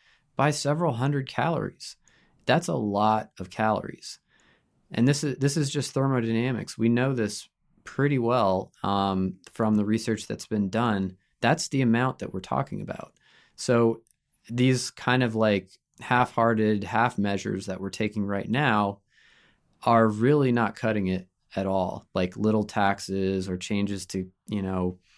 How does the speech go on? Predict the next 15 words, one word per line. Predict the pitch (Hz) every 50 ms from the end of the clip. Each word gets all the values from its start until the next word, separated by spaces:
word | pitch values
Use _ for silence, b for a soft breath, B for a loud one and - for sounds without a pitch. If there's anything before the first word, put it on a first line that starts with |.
| b b b b b b _ _ _ _ _ -
phys | - - - 120 104 101 98
ed | 101 92 95 98 95 98 98 101
and | 92 95 92
kids | - - - 90 92 92 95 92 92 92 92 95
or | 92 92 92
modest | 95 98 92 92 95 95 92 92 -
changes | - 104 98 98 95 95 92 92 -
to, | - - 98 92 92 92 90 90 90 b b b b b b b b b b - -
uh, | 107 98 92 92
school | - - - 113 110 107 104
lunches. | 101 98 98 98 - - 101 95 95 95 95 92 - -
I'm | 120 123
not | 143 160 156 151 -
saying | - 135 127 123 120 113
that, | 113 98 -